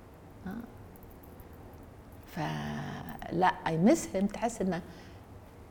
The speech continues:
يوحشك، ي-، ي-، تقول: "طب لو كان عايش، كان هيبقى علاقتنا شكلها إيه؟" يعني، نوع تاني من... نوع تاني من الحنين ومن ال-،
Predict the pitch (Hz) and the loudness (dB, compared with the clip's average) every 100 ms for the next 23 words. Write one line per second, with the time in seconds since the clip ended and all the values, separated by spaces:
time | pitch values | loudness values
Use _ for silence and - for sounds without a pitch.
0 | - - 160 156 190 - 160 160 - - | -8 0 2 4 0 2 2 2 -4 0
1 | 147 - - - - - - - - - | 0 0 -6 -8 -12 -16 -16 -18 -18 -18
2 | - - - - - 175 196 180 - 180 | -16 -10 -8 -8 2 6 8 6 2 0
3 | 185 175 - 196 170 160 - 147 139 147 | 2 2 2 2 2 -2 -4 -8 -6 -6
4 | 175 123 131 - 139 147 - 147 - 156 | -4 -2 -4 -6 -8 -8 -10 -10 -8 -8
5 | 156 - 139 - - - - 190 202 208 | -8 -6 -6 -8 -14 -6 6 10 12 12
6 | 254 330 - - - - - 240 226 185 | 12 10 6 -2 -12 -14 8 12 12 12
7 | 165 156 - - - - - - - 180 | 8 4 0 -4 -14 -16 -16 -16 -2 2
8 | 196 - 226 220 180 160 156 156 143 - | 2 6 10 12 12 8 4 2 0 4
9 | 165 196 196 190 - - - - - 160 | 6 10 10 8 4 -8 -14 -4 4 4
10 | 156 156 156 160 160 160 160 180 | 6 4 2 2 0 -2 -6 -6